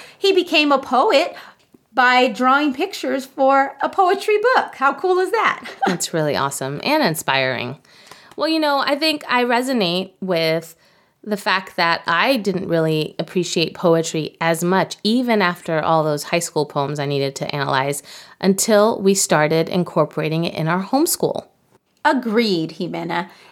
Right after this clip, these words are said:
Speaker 1: It has been so enriching. And I always say one of my favorite things about homeschooling is learning alongside my kids. So I am wiser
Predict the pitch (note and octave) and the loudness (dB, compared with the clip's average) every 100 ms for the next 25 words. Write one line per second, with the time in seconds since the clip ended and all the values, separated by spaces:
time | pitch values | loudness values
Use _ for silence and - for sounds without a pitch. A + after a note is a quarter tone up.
0 | - C4 C4+ B3+ A#3 A3 G3+ G3 - - | -2 0 2 0 0 -2 -2 -4 -6 -14
1 | - A3 F#3+ F#3+ F#3 F#3 G3 E3+ F3+ F3 | -6 0 4 4 2 0 -6 -4 -6 -6
2 | - D#3+ - C4 C#4 F4 F4 C4 G#3 G3 | -8 -8 -4 0 2 2 4 2 0 -2
3 | - F#3 E3+ G#3 B3+ C4+ B3 G#3 - G3+ | -4 -2 -2 0 0 2 0 -2 -4 0
4 | G3+ G#3 - F3+ F3 E3 E3 D3+ F#3 E3 | 0 -2 -6 -4 -6 -2 0 0 0 -2
5 | E3 - E3 D#3+ F3 F#3+ - - G3 G#3 | -4 -4 -2 0 -2 -6 -10 -4 -2 0
6 | G3 G#3 A#3+ C4 A#3+ F#3 F3 F#3 - E3+ | 0 2 2 2 2 2 0 -2 -2 0
7 | E3 E3 G#3 - E3 D#3 - C#3+ - - | 0 -4 -6 -4 -4 -4 -4 -4 -6 -10
8 | - - - - - - - C4 A3+ G#3 | -14 -18 -18 -18 -16 -10 -2 2 4 2
9 | G3+ - _ _ _ - A3 A3+ A3 G3+ | -2 -10 _ _ _ -2 2 2 2 0
10 | G3 G3 - _ - F#3+ A3+ D4 D4+ D#4 | 0 -2 -6 _ -14 -4 0 0 0 0
11 | D4+ D4+ | 0 -2